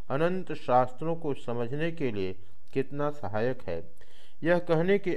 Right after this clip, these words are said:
आवश्यकता नहीं कि वेद, उपनिषद आदि शास्त्रों में पूर्वोक्त तीनों मतों की बातें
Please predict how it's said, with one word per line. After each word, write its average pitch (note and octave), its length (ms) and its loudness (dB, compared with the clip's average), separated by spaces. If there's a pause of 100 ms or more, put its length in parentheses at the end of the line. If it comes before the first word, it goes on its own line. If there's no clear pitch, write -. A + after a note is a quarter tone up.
आवश्यकता D3+ 680 0
नहीं B2 380 0 (340)
कि A#2+ 100 0
वेद, D3+ 400 4 (320)
उपनिषद C#3 640 0
आदि C#3 260 2
शास्त्रों B2+ 520 0
में G#2+ 260 0 (380)
पूर्वोक्त E3+ 520 2
तीनों D#3+ 420 0
मतों D#3 340 2
की C#3+ 200 -2
बातें C3 500 2